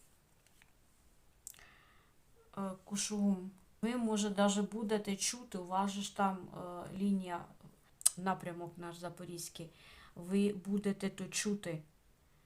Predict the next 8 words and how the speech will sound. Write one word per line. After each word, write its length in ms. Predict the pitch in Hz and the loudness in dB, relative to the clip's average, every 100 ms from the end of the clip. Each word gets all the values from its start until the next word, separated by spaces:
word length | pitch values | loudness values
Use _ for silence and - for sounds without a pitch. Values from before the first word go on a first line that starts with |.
| - _ - | -20 _ -12
розумієте? 800 | 175 180 185 196 202 202 170 165 - _ | -8 -4 2 4 2 0 -4 -6 -16 _
Тут 140 | - - | -20 -2
трошки 380 | 208 208 - 208 | 0 0 2 0
інша 460 | 208 202 - 202 | 4 4 4 2
ситуація 880 | 196 208 202 196 202 226 226 202 190 | 2 0 0 0 2 2 0 0 0
в 80 | 180 | -2
порівнянні 840 | - 196 190 190 196 196 190 185 | -2 0 2 4 4 6 4 2
з, 400 | 180 - - 214 | 0 2 4 2